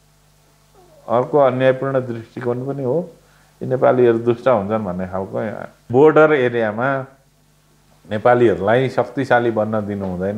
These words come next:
भन्ने भारतको राजनीतिक दृष्टिकोण छ भारतको। नेपाल पनि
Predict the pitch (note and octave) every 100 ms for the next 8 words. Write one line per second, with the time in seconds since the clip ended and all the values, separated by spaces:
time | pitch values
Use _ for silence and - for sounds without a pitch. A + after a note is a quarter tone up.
0 | A#2 G2 G2 G#2 D#2+ - - - G#2 F#2+
1 | F#2 F2+ G2+ F#2 F#2 F#2+ G2 F#2 E2+ E2
2 | E2 D#2+ E2 - A#2+ - _ _ _ -
3 | - - - _ _ _ _ F2+ F#2 A#2
4 | C3 D3 D3+ D3 C#3+ D3 E3+ D#3 A2 G2